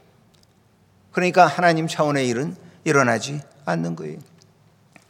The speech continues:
지금 이 설교를 듣는 분 가운데도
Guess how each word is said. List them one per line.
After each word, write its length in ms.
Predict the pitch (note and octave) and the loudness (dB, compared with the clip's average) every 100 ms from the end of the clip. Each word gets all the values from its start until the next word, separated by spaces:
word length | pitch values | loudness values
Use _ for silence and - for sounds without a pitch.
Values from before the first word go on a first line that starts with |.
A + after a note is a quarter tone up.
| _ _ _ _ _ _ _ _ _ _ _ _ _ _ _ | _ _ _ _ _ _ _ _ _ _ _ _ _ _ _
지금 260 | - E3 E3+ | 0 2 4
이 420 | E3 D#3+ C#3+ - - - _ - - - | 2 2 -2 -8 -20 -20 _ -20 -20 -16
설교를 760 | - E3 D3 D3+ D#3 D#3 - - - | -2 -2 2 0 0 -2 -6 -14 -10
듣는 420 | D3 D3 C#3+ C3+ | -6 -4 -4 -4
분 260 | C3 C3 - | -4 -6 0
가운데도 1040 | A#2+ A#2 A2 A2 B2+ G#2+ B2 D3 - | 2 2 -2 -2 -2 -4 -4 -10 -14